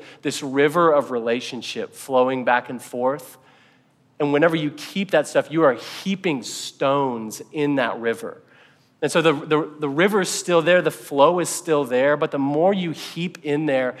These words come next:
and the more you keep in there, it starts to hinder it. If you do it enough, I mean, it's just barely a trickle. So that's the language, that's how he wants us to start thinking of this. So be, be careful, like, think of sin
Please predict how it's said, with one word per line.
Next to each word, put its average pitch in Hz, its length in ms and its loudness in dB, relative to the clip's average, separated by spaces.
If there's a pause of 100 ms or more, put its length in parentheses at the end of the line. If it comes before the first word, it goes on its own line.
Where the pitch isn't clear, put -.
(140)
and 139 100 -6
the 135 40 0
more 151 200 4
you 147 140 -2
keep - 560 -2
in 139 220 0
there, 117 400 -4 (180)
it 151 140 -4
starts - 320 -2
to 143 80 -6
hinder 170 560 -2
it. 107 360 -10 (440)
If 143 80 -14
you 160 80 -4
do 170 240 0
it 196 80 4
enough, 151 440 6
I 147 60 4
mean, 139 180 2
it's 135 140 -6
just 135 260 -14
barely 135 420 -2
a 127 120 -8
trickle. 139 560 -6
So 123 380 2 (280)
that's - 280 6
the 202 120 2
language, 151 360 4
that's 160 180 -2
how 190 140 2
he 190 100 0
wants 170 240 0
us 156 140 -6
to 147 100 -10
start 131 320 -6
thinking 139 840 -6 (260)
of 127 240 2
this. 131 260 2
So 151 120 -2
be, 151 160 -6
be 151 400 -10
careful, 208 400 -6
like, 160 120 -4
think 240 280 -4
of 185 100 -4
sin 185 720 0